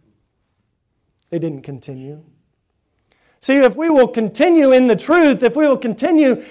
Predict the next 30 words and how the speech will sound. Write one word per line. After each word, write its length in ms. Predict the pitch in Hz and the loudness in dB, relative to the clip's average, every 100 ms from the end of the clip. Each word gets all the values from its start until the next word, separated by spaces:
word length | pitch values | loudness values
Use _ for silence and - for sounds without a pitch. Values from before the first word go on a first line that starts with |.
| - | -2
in 200 | 262 220 | 0 0
prayer, 420 | 277 339 330 262 | 0 4 4 4
if 80 | - | 0
we 80 | 277 | -4
will 80 | |
continue 640 | 262 202 294 359 330 262 - - | -4 -6 -2 0 2 2 -2 -4
in 200 | 269 254 | -2 -2
fellowship, 760 | - 320 330 302 302 277 254 262 | 2 2 4 2 0 -2 -2 -2
continue 480 | 240 294 339 320 262 | -6 -2 0 2 2
in 160 | 226 - - | 0 -6 -4
breaking 380 | 262 320 294 277 | 2 2 2 0
of 140 | 226 | 0
bread, 320 | 220 294 302 247 | 2 4 6 4
I 160 | 269 | 2
thi-, 180 | 294 285 | -2 -2
I 100 | 233 | -2
believe 360 | 262 254 208 190 | -2 -4 -2 2
then 580 | 320 359 285 185 151 - - | 4 4 2 0 -6 -18 -6
we 140 | 247 | -2
will 160 | 247 233 | 2 0
truly 480 | 220 311 349 311 233 | 0 2 4 4 0
see 400 | - 330 311 226 | 0 2 2 0
God 840 | - - 185 233 285 339 330 247 | -8 -16 -4 0 2 4 4 4
at 160 | 226 208 | 0 0
work 380 | 285 311 294 | 4 4 2
in 160 | 233 202 | -2 -4
bringing 320 | 285 311 285 | -2 -2 0
that 200 | 254 233 196 | 0 0 0
reverence 640 | 254 339 214 220 190 - | 2 2 2 -2 -2 -2
and 180 | 220 | -2